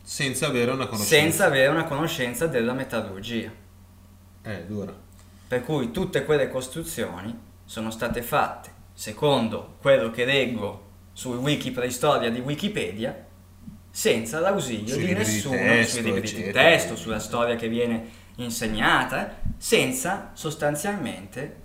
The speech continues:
Speaker 2: l'ausilio di nessuno strumento di metallo, quantomeno di metallo resistente.
Speaker 1: Sì.
Speaker 2: Quindi siamo all'età della pietra e con gli strumenti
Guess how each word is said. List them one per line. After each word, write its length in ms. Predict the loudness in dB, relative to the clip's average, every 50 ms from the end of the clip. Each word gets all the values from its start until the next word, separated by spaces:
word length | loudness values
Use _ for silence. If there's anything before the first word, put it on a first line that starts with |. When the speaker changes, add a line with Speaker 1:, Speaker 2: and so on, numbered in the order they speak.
| -18 -6
Speaker 2:
l'ausilio 560 | -2 -2 0 0 0 0 0 0 0 0 0
di 120 | 0 0 0
nessuno 540 | 0 -2 -2 -4 -6 -6 -4 -4 -2 -2 -4
strumento 560 | -6 -6 -6 -4 -4 -4 -4 -4 -4 -4 -4
di 140 | -4 -4 -4
metallo, 480 | -4 -4 -2 0 0 0 0 -2 -2
quantomeno 480 | -4 -4 -2 0 0 -2 0 -2 -2 -2
di 100 | 0 -2
metallo 400 | -2 -2 -2 -2 -2 -2 -2 -2
resistente. 680 | -4 -4 -4 -6 -10 -4 -2 -2 -2 -2 -8 -12 -16 -18 -18 -20 -20 -20 -20
Speaker 1:
Sì. 60 | -20 -20 -2
Speaker 2:
Quindi 540 | 0 0 2 2 2 0 0 -2 -2 -6 -12 -18 -14
siamo 280 | -4 0 0 0 2 0
all'età 260 | 0 4 6 6 6
della 220 | 6 4 2 2
pietra 540 | 2 0 -4 -6 -8 -6 -4 -4 -4 -4 -8 -14 -16 -18 -18 -20 -20 -20 -14 -8
e 200 | -6 -4 -2 -2 2
con 220 | 4 4 4 4
gli 120 | 4 0
strumenti 720 | -4 -4 -6 -2 0 2 2 2 2 0 -4 -6 -10 -8